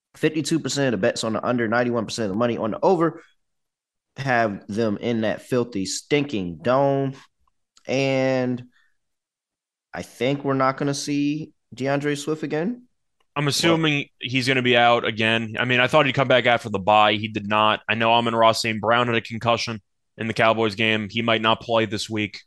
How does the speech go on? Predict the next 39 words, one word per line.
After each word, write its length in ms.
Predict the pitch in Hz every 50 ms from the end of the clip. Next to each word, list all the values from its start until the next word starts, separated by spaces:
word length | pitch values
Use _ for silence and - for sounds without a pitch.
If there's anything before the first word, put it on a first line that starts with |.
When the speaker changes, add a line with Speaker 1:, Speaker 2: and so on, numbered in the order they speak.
| _ _ _
Speaker 1:
So 200 | - - 170 156
he 120 | 151 185 220
didn't. 240 | 240 233 - - -
So 120 | - 175 165
did 220 | 151 120 123 135 147
you 100 | 202 254 - - - -
hear 180 | 101 107 120
about 220 | 127 135 170 - -
that? 140 | 190 - -
He 80 | 175
didn't 160 | 214 247 233
even 140 | 233 202 202 208
have 140 | 190 185
a 60 | 185 175
concussion. 580 | - 156 - 156 175 - - - 87 82 - _ -
They 80 | 170
said 180 | 190 - 214 151
Speaker 2:
Oh, 40 | 151
Speaker 1:
because 300 | - - - 170 160 151
he 80 | - 120
was 120 | 110 98
Speaker 2:
oh. 20 | 135
Speaker 1:
just 140 | 147 135 -
stumbling. 580 | - - 127 170 277 143 104 90 80 78 - - _ _ _ _ _ -
They 80 | - 175
said 160 | - 208 196
he 100 | 208 190
passed 360 | - 135 127 120 143 156 -
the 40 | -
concussion 460 | - 123 98 - 117 113 113 139 147 143
test, 240 | - 170 170 165 139
but 100 | 139 123
because 340 | 95 110 - - 127 135 127
he 80 | 160
was 180 | 147 117 - -
stumbling 480 | - 110 107 120 131 147 151 151 143
in 80 | 135 127
the 80 | 120 104
game 420 | 87 92 101 113 139 170 180